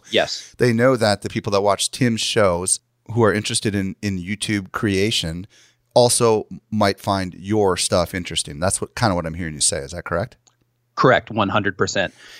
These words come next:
Speaker 1: And, um, in addition to that, also, which is something that we did kind of, uh, skim over, is the fact that when you do go live on YouTube, people are getting emails about it.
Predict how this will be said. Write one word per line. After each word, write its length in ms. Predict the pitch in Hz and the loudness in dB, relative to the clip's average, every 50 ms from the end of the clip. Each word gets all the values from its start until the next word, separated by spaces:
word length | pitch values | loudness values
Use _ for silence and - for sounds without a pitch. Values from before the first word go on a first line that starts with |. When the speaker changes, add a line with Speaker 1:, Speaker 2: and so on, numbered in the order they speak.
| - - - - | -20 -8 -2 0
Speaker 1:
And, 260 | 135 139 135 131 123 | 2 4 4 4 6
um, 220 | 127 113 110 107 | 6 4 4 4
in 100 | - 127 | 2 0
addition 320 | 135 127 123 131 127 - 120 | 0 2 2 0 0 -2 -4
to 80 | - 117 | 0 2
that, 200 | 117 123 123 107 | 2 4 4 4
also, 460 | 95 104 139 165 - - 123 117 117 | 4 4 4 4 2 0 0 0 0
which 220 | 110 110 117 - - | 0 -2 -4 -6 -8
is 60 | - | -6
something 300 | - 127 123 107 120 113 | -2 -2 0 0 0 -2
that 100 | 110 101 | -2 -4
we 60 | 107 | -4
did 200 | 101 101 107 101 | -6 -6 -6 -2
kind 200 | - 127 104 101 | 0 0 0 0
of, 140 | 98 90 101 | 0 0 2
uh, 160 | 101 90 90 | 2 2 2
skim 320 | - - - - 113 101 98 | 0 -2 -4 -4 -2 0 2
over, 380 | 113 139 131 120 104 98 85 | 2 4 4 4 4 2 2
is 420 | - - 101 98 98 101 95 - - - - - _ - | 0 0 0 0 0 0 -2 -4 -6 -12 -18 -20 _ 0
the 140 | 120 113 107 | 0 0 2
fact 340 | - 110 107 107 113 - | 2 2 2 2 0 0
that 260 | 110 110 104 104 90 92 | 2 2 2 2 2 2
when 180 | 120 120 113 | 2 2 2
you 120 | 110 107 101 | 2 0 -2
do 240 | 92 104 107 110 | 0 0 0 2
go 200 | 107 113 107 104 101 | 4 4 4 4 4
live 360 | 98 98 104 110 104 104 101 | 4 4 4 4 4 2 0
on 200 | 98 101 98 92 | -2 -4 -4 -4
YouTube, 420 | 92 98 123 127 - 101 92 92 87 | -2 -2 -4 -2 -2 -4 -4 -4 -4
people 200 | - 113 104 113 | -4 -2 2 2
are 60 | 110 | 2
getting 220 | 95 101 92 90 82 | 2 2 -2 -4 -4
emails 400 | 92 101 101 107 107 107 107 110 | -6 -2 0 2 2 4 4 4
about 260 | 107 104 104 101 104 | 2 2 2 4 2
it. 160 | 104 104 - | 2 0 -2